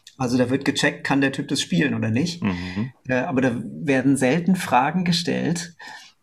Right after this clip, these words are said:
Speaker 1: Und, äh, ich hab gerade eine Band, ja, bin in eine Band eingestiegen, wo wir nämlich den Tipp von unserem letzten Podcast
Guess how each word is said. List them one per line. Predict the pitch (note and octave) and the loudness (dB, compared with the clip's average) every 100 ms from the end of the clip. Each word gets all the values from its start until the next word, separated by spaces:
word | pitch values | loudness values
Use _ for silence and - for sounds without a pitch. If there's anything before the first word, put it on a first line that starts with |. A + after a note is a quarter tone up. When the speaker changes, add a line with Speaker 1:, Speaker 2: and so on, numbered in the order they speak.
| _ | _
Speaker 1:
Und, | - B2+ B2+ B2+ B2+ | -2 0 2 0 2
äh, | A#2+ A#2+ B2 D3 - - C#3 C#3 | 0 0 -2 -4 -12 -8 -6 -4
ich | - E3 | -2 -2
hab | E3+ | -2
gerade | E3+ F3+ A#3 G3+ | 2 4 4 2
eine | F3 F3+ | 2 2
Band, | E3+ D3+ F3+ F#3 F#3 - - D4 | 0 0 2 0 -2 -8 -10 -2
ja, | C#3 F#3+ | 2 2
bin | D#3 C#3 D#3+ | 0 0 0
in | F3+ | 2
eine | D#3+ D3 | 2 2
Band | C3 C3+ D#3+ - | 2 0 0 0
eingestiegen, | C#3+ G3+ E3+ - B2+ B2+ C#3 C3+ | 0 2 0 0 0 2 0 2
wo | C3 | 4
wir | C3+ | 4
nämlich | C#3 - | 4 2
den | C3+ B2+ | 0 2
Tipp | G3+ G#3 | -2 0
von | D3 | 0
unserem | C3+ B2+ B2 | 0 0 0
letzten | C3+ - - - | -2 -2 -4 -2
Podcast | E3 - D#3 C#3+ - - | -6 -4 -4 -4 -4 -8